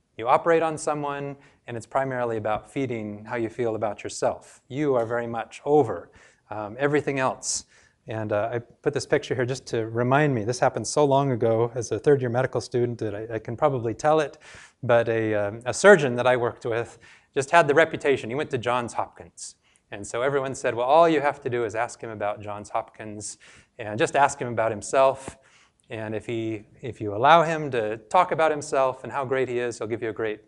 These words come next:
evaluation. Just, just needs to, you know, feed how he's, uh, feeling about himself and how he's doing." And so, anyway, I don't mean to pick on that individual, but even the, even the service that we can do as physicians, it,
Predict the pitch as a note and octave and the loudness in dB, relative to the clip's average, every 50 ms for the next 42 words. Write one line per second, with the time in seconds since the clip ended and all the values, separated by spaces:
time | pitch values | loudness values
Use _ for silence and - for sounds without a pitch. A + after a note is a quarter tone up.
0 | _ - A#2 A2 G#2+ G#2 G2+ G2 G2 F#2 - - - G#2 G2+ _ _ _ _ _ | _ -10 -8 -6 -4 -4 -6 -6 -10 -12 -16 -18 -20 -20 -20 _ _ _ _ _
1 | - B2+ B2 A#2 - _ _ - C3+ B2 - C3 B2+ A#2+ A2+ - - - G#2 G2+ | -10 -8 -8 -8 -10 _ _ -6 -6 -6 -6 -8 -8 -8 -10 -10 -10 -8 -8 -8
2 | G2 - - - - - - - - - B2+ A2 G2+ G2 - - - F3 E3+ D#3 | -8 -12 -14 -20 -20 -20 -16 -16 -12 -10 -8 -8 -8 -8 -4 0 2 4 6 6
3 | C#3 A2 G#2 - - - - - _ _ - D3 C#3 C3+ A#2+ B2+ A#2 A2 G2+ - | 4 2 0 -8 -14 -20 -20 -20 _ _ 4 6 6 6 6 6 4 2 0 -2
4 | - A#2 G#2+ G2+ G2+ - - F3 D#3+ C#3+ C#3 B2+ A#2+ A2+ A2+ A2+ A2 G#2 G2+ - | -2 0 0 -2 -2 0 2 4 4 4 4 2 2 2 4 2 2 0 -2 0
5 | - C#3 A#2 F2 E2 - - - G#2+ G#2 B2+ A#2+ A#2 A2+ G#2+ A2 A#2 A#2+ G#2+ F2+ | 2 4 4 4 2 -4 -12 -10 -6 -4 -2 0 0 0 -2 0 -2 -2 -2 -4
6 | F2+ F#2 - - - - - _ _ - E3+ D#3+ D#3+ D3+ D3 D3 - D#3+ C#3+ C3+ | -8 -14 -18 -20 -20 -20 -20 _ _ -4 -2 0 2 2 2 2 6 8 8 8
7 | C3 C3 B2+ C3 C#3+ B2 G2+ G2 B2+ C#3+ C3 A#2 A2 G#2+ - - - - - B2 | 8 6 4 0 -4 -6 -4 -4 -6 -6 -6 -8 -8 -8 -6 -6 -6 -4 -4 -4
8 | A2 G#2 G2 G#2 - - C3 A#2 G#2+ A2 G2 G2 F#2 F#2 - F2+ F2+ G2+ A#2 A2 | -6 -6 -8 -10 -12 -12 -12 -10 -10 -8 -8 -10 -10 -8 -10 -10 -4 -2 0 0
9 | G#2+ A2 - - - - - - F3+ G3 G#3 F#3 F#3+ F#3 F3 D3+ D3+ D3 D3 C#3 | 0 -2 -8 -16 -20 -20 -8 -2 2 2 4 6 6 6 6 6 6 6 6 4
10 | F3 A3 G#3+ A#3 A3+ A3 F#3+ - - - - F3+ G3 G3 E3+ A#2+ G2 - - - | 2 2 2 4 4 4 2 2 2 6 8 10 10 10 8 6 0 -2 -4 -6
11 | - C3+ C3+ C#3 - D3 C3+ C3 C#3+ C#3 C3 - - - B2 A2+ D3 D#3 - - | -6 -6 -4 -4 -4 -2 0 4 4 4 2 0 -4 -6 -4 -2 -2 -2 -2 -4
12 | - F#2 - - - - A#2 A#2 | -12 -14 -16 -16 -14 -12 -12 -12